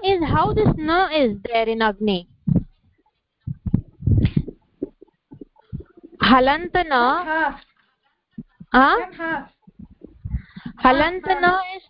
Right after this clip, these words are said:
Speaker 1: followed by a?
Speaker 2: No, ma'am.
Speaker 1: Hmm. So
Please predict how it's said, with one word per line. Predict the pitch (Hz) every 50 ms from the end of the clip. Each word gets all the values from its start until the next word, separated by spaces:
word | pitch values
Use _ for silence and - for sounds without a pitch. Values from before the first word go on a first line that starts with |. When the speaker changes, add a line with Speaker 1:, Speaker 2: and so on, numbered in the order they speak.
| -
Speaker 1:
followed | - 330 294 302 320 330 349 349 302
by | 320 359 370 370 330 -
a? | 302 320 339 370 440 523 480 - - - - - - - _ _ _ _ _ _ _ _ _ _ _ _ _ - - _ - - - _ - - - - _ - - - - - - - 170 - - - _ _ - - 233 233 - - - - - - - - - - - - - -
Speaker 2:
No, | 262 262 285 320 392 453 415
ma'am. | 403 294 262 247 226 - _ _ _ _ _ _ - - - - - - - - - _ - - - - - -
Speaker 1:
Hmm. | 240 240 240 240 233 220 208 196 185 175 165 180 - - - - - - - - - -
So | - - 269 254 262 285 330 381